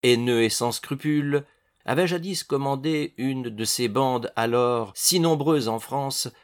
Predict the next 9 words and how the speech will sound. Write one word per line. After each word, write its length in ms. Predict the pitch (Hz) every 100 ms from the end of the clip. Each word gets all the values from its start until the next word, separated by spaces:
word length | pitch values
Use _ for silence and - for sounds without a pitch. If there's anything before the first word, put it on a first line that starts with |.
| _ _ -
qui 140 | 156
avaient 200 | 160 175
pour 200 | 170 151
spécialité 800 | - 151 151 147 143 160 165 160 - _
les 200 | 120 131
vols 320 | 107 147 147
dans 140 | 120 120
les 200 | 117 95
églises. 580 | 76 82 67 65 -